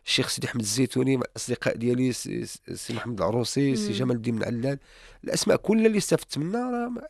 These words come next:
Speaker 1: هادشي طبيعي. الإنسان ما كيجيش وينزل، كتكون الموهبة، ولكن ولا بد من الناس اللي
Speaker 2: دائمًا
Speaker 1: يعاونوا.
Speaker 2: كتلقى الناس اللي كيعاونوا،
Speaker 1: صحيح.
Speaker 2: والناس اللي كيديروا العصا في الرويضة كيف ما يقال.
Speaker 1: الله، أنا، أنا بعدا ما لقيتهمش.
Speaker 2: <laughs>
Speaker 1: أه، و-، لا، أه،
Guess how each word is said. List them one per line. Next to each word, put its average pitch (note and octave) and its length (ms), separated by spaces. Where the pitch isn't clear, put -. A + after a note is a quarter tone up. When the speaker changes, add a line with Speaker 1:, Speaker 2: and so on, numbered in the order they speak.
Speaker 1:
هادشي G#3+ 220
طبيعي. A3+ 520
الإنسان F3+ 260
ما G3+ 80
كيجيش G#3 380
وينزل، D3+ 360
كتكون A3 320
الموهبة، G#3 360
ولكن C4+ 420
ولا A#3 160
بد F#3 260
من A3+ 160
الناس F#3 340
اللي C#3+ 120
Speaker 2:
دائمًا B3 180
Speaker 1:
يعاونوا. C4+ 220
Speaker 2:
كتلقى B3+ 320
الناس B3+ 200
اللي A#3+ 120
كيعاونوا، G#3+ 560
Speaker 1:
صحيح. E3+ 520
Speaker 2:
والناس B3 280
اللي C4+ 120
كيديروا A#3 300
العصا A3+ 300
في A3 80
الرويضة G3+ 360
كيف G3+ 220
ما D#3+ 140
يقال. - 320
Speaker 1:
الله، B2+ 220
أنا، C#3+ 180
أنا E3 100
بعدا C#3+ 220
ما F#3 100
لقيتهمش. F3+ 580
Speaker 2:
<laughs> - 680
Speaker 1:
أه، C3+ 80
و-، C#3+ 240
لا، E3 360
أه، A#2 60